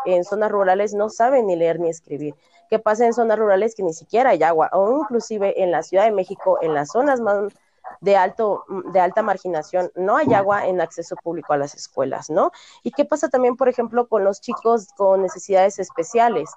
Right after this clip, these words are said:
Eh, estas reprogramaciones también tendrían que estar enfocadas en cumplir una necesidad como esa. Hasta ahí sería mi comentario.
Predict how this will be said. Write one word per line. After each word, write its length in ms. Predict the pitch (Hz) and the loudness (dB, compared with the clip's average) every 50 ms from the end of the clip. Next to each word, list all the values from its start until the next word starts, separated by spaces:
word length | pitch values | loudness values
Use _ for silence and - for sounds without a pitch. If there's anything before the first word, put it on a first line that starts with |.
| - - - - _ _ | -20 -20 -20 -20 _ _
Eh, 380 | - 175 175 175 175 151 - - - - | 0 2 4 4 4 2 0 -2 -4 -2
estas 360 | 196 208 233 - - 269 262 269 | 0 2 2 2 2 2 2 2
reprogramaciones 960 | 262 262 - 214 196 175 165 160 165 156 165 - 190 185 180 190 202 226 - - - _ | 2 0 0 2 2 2 2 2 0 -2 -2 0 0 2 2 2 2 0 -2 -8 -10 _
también 440 | - 175 165 175 180 196 233 277 294 | -2 0 0 0 0 2 2 2 2
tendrían 400 | 285 269 247 226 202 208 208 208 | 2 0 0 2 2 0 0 0
que 80 | 208 196 | -2 -4
estar 240 | 190 - 185 180 185 | -2 0 2 2 2
enfocadas 640 | 190 190 180 165 - - 156 156 165 175 190 - | 2 0 -2 -4 0 0 0 2 2 0 0 -2
en 160 | - 175 165 160 | -4 -6 -6 -6
cumplir 480 | - 147 151 147 - 185 214 233 220 | -6 -8 -10 -8 -6 -6 -4 -2 -2
una 180 | 202 185 180 180 | -2 -2 -2 -2
necesidad 580 | 180 175 180 - 165 - - 165 143 151 151 147 - | -2 -2 -4 -6 -12 -14 -8 -6 -4 -4 -4 -4 -8
como 240 | - 151 135 147 - | -10 -10 -10 -10 -12
esa. 180 | 147 - - - - _ _ _ _ - - - _ _ _ _ _ _ _ _ _ _ _ | -16 -18 -20 -20 -20 _ _ _ _ -20 -20 -20 _ _ _ _ _ _ _ _ _ _ _
Hasta 320 | 196 196 190 - - 190 | -4 -4 -4 -2 0 0
ahí 100 | 185 196 | 0 0
sería 340 | 202 - 220 202 190 185 180 180 | 0 0 0 2 2 2 2 0
mi 120 | 185 170 | -2 -4
comentario. 520 | 170 - 147 147 139 139 143 147 139 - | -4 -4 -4 -4 -4 -4 -4 -4 -6 -6